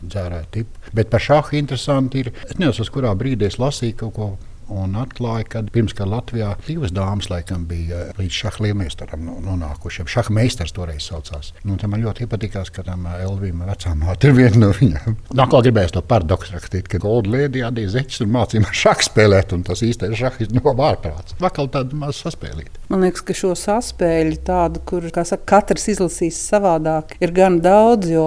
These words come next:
Speaker 2: arī tā atziņa par šo ļauno tēlu, šo Hari, kuram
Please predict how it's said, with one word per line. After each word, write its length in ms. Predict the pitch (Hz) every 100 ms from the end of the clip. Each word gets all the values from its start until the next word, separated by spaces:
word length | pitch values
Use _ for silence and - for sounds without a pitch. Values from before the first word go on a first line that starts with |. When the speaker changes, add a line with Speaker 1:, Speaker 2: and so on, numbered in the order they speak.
| 156
Speaker 2:
arī 360 | 156 175 190 151
tā 220 | - 156 151
atziņa 500 | 160 180 165 160 147
par 180 | - 160
šo 260 | - 165 156
ļauno 500 | 156 170 185 165 143
tēlu, 460 | - 165 170 147 -
šo 300 | - 160 151
Hari, 400 | - 175 175 160
kuram 460 | - 165 151 147